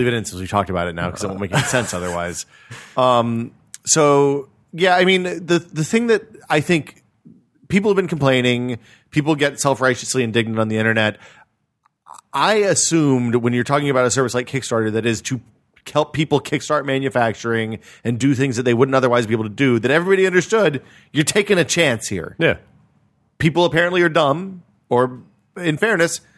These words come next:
Speaker 1: I went through and funded some, uh, or, uh, um, supported something the other day, and I paid real close attention to what the fine print says. And they don't really make it super clear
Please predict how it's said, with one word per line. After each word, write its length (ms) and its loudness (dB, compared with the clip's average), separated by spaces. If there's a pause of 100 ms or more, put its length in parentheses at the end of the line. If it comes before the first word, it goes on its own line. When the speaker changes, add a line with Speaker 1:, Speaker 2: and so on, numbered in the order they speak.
(200)
Speaker 1:
I 120 0
went 180 0
through 120 0
and 260 -4
funded 260 0
some, 180 0
uh, 60 -2
or, 400 0 (180)
uh, 40 -4 (400)
um, 320 -6 (140)
supported 420 -2
something 180 0
the 80 4
other 80 2
day, 140 0
and 80 2
I 320 0
paid 180 -2
real 140 2
close 220 0
attention 280 -6
to 60 -2
what 160 -2
the 60 -14
fine 200 -2
print 220 -8
says. 240 -4 (320)
And 140 2
they 100 0
don't 320 -2 (200)
really 380 0
make 220 2
it 120 2
super 360 0
clear 640 2